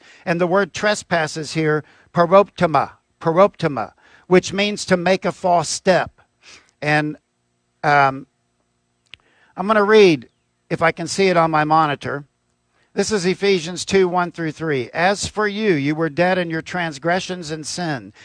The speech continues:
in which you used to live when you followed the ways of this world." Every one of us, before we came to Christ, followed the ways of, of the world.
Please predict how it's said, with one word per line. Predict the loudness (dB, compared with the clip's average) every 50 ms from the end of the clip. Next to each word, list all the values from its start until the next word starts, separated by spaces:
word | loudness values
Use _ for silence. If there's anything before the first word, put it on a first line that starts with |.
| -20 -4 -2
in | 0 0 2
which | 2 0 0 0 -4 -6
you | -4 -4
used | -2 -2 -2 -2 -4 -6 -4 -2
to | 0 2
live | 2 2 2 2 2 0 -6 -12 _ _ _ _ _ _ _
when | -4 -2 0
you | 0 -2 -2
followed | 0 0 2 4 4 4 4 2 0 0
the | -2 -2
ways | 0 2 4 4 4 2 0 -2 -4
of | -6 -4
this | -4 -4 -4 -4 -6
world." | -2 0 0 0 0 -2 -4 -10 -16 _ _ _ _ _ _ _ _ _ _ _ _ _
Every | 0 2 2 2 0
one | 2 2 2 2 2
of | 0 -2
us, | -4 -8 -10 -12 -14 -16 -18 _ _ _ _ _ _ _ _ _ _
before | -14 -6 -4 -2 -2
we | 0 -2
came | -2 -4 -4 -4 -6
to | -8 -6
Christ, | -2 0 0 0 0 -2 -2
followed | 0 0 2 0 0 -2 -4
the | -4
ways | -2 -2 -2 -2 -4 -4 -6
of, | -8 -8 -10 _
of | -8 -8 -8 -6
the | -8 -6
world. | -4 -4 -4 -4 -8 -12 -16